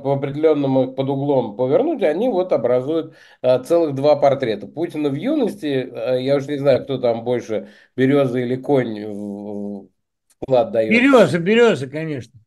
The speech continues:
Speaker 1: Да, и, соответственно, э, Путина уже в зрелости. Вот та-, такую вот штуку там ему
Speaker 2: Саш, ну
Speaker 1: подарили.
Speaker 2: здесь сразу две прямых и очень точных литературных ассоциаций. Первое — это знаменитый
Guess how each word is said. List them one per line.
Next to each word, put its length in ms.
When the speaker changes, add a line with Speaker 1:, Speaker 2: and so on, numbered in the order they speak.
Speaker 1:
Да, 340
и, 220
соответственно, 1000
э, 240
Путина 520
уже 300
в 60
зрелости. 720
Вот 300
та-, 220
такую 400
вот 160
штуку 320
там 180
ему 240
Speaker 2:
Саш, 200
ну 60
Speaker 1:
подарили. 220
Speaker 2:
здесь 440
сразу 440
две 420
прямых 680
и 80
очень 540
точных 480
литературных 800
ассоциаций. 680
Первое — 540
это 320
знаменитый 800